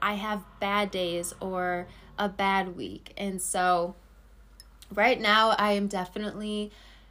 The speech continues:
having a harder time with my anxiety, and that's mainly because of the whole package situation, um,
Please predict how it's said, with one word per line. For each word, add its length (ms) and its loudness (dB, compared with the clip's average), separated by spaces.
having 440 0
a 80 -2
harder 500 -2
time 320 0
with 160 -2
my 220 0
anxiety, 840 0
and 220 -4
that's 260 -2
mainly 400 -8
because 1000 -6
of 320 0
the 140 0
whole 160 -2
package 500 -8
situation, 1120 -2
um, 640 0